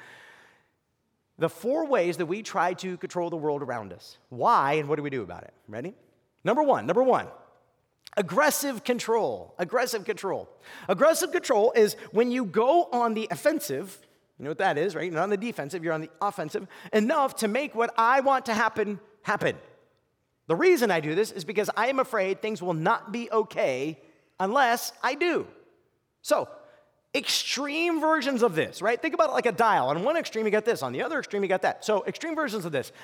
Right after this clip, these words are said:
This could look like hitting, cussing at, threatening, yelling, screaming. Like, it, it, it's extreme. And there are,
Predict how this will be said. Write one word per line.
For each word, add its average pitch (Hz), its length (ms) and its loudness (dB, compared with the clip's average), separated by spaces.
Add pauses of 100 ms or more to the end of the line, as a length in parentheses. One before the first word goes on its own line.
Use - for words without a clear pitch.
(100)
This - 160 -6
could 294 140 -4
look 285 120 0
like 254 180 2 (460)
hitting, 202 500 -2 (1120)
cussing 247 560 -2
at, 110 240 -2 (540)
threatening, 196 1040 -4 (400)
yelling, 185 1080 -2 (280)
screaming. 240 1200 -2 (260)
Like, - 200 -6 (300)
it, 220 160 0
it, 196 200 -8
it's 196 220 -6
extreme. 214 1080 -4 (380)
And 233 120 -4 (100)
there 285 180 0
are, 285 200 6